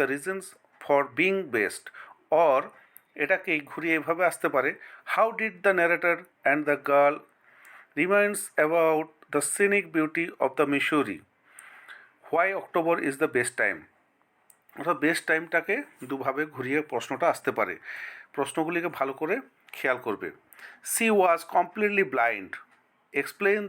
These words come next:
the irony in the given line। Describe the exchange between Ruskin Bond and his last fellow passenger on the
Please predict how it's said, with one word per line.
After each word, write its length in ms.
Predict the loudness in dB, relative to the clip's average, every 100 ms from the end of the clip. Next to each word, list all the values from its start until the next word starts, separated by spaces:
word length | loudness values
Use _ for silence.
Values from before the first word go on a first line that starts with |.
| 2
the 80 | 2 2 0
irony 320 | 0 -2 -6 -12 _ _ _ _ -10
in 60 | -2
the 80 | -2 0
given 260 | -4 -2 0 0
line। 220 | 0 -4 -18 _ _ -20 -20 -20 -8 -2
Describe 400 | -2 0 0 0 0 2
the 100 | 2 0 -6 -6
exchange 380 | -4 -8 -8 -2 -2
between 300 | 2 2 2 0
Ruskin 320 | -2 -2 -6 2
Bond 200 | 2 2 2
and 80 | 0 -2
his 120 | -10 -8
last 340 | 0 2 2 -2 -4
fellow 220 | 0 0 0
passenger 440 | -4 -6 -2 -2 0 -4
on 60 | 0
the 80 | -2